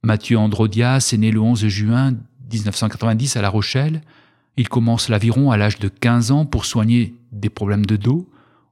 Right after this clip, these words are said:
au club nautique foyen de Port-Sainte-Foy. C'était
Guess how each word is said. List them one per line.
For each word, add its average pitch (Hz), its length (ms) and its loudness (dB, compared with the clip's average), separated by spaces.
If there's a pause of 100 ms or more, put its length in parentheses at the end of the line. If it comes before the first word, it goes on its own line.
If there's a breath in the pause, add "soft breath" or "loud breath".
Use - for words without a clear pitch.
au 117 80 -2
club 117 240 -2
nautique 123 500 -2
foyen 120 680 -2 (380)
de 117 120 -2
Port-Sainte-Foy. 110 880 -6 (880)
C'était 143 500 -2